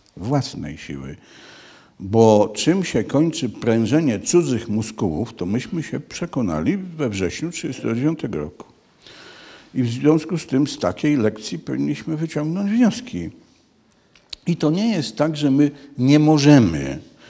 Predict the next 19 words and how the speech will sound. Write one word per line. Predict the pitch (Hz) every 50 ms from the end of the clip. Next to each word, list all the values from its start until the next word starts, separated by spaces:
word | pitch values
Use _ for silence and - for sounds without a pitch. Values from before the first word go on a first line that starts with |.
| - _ _ _ -
Tu | 233 214
wskazałem | - - - - 190 180 185 240 262 240 190 131 123
na | 120 117
te | 113 - 117
trudności, | 113 - - 131 117 110 127 139 123 - - - 101
dlaczego | 101 101 95 - - 107 101 98
tak | 101 110 104 107 -
jest. | 226 208 143 - - 120
I | 104
to, | - - 120 113 113 107 107 110 110 110 107
y, | 98 - - - - - - _ - - - - - - -
problem | - 131 165 165 165 147 127 120 110
starych | - - - 147 139 143 135 120 - -
kejkotów | - 123 110 98 - 107 101 - 131 113 104
rzeczywiście | 113 113 117 - 135 151 143 - - 110
jest | 104 101 101 - -
poważny, | 117 101 87 85 76 69 69 76 90 101
bo | 104 101 101
to | - - 117 110